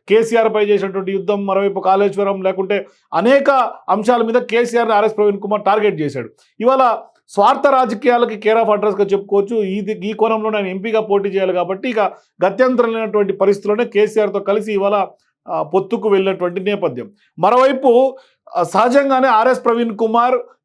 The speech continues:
ఐపీఎస్ అధికారిగా ఉండి ఆయన సడన్గా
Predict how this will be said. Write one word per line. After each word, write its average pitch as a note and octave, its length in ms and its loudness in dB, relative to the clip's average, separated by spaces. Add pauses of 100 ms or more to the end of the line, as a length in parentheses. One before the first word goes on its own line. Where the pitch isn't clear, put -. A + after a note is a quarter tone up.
(220)
ఐపీఎస్ A3+ 540 2
అధికారిగా G#3+ 460 2
ఉండి G3+ 360 0
ఆయన G#3+ 160 0
సడన్గా B3 540 0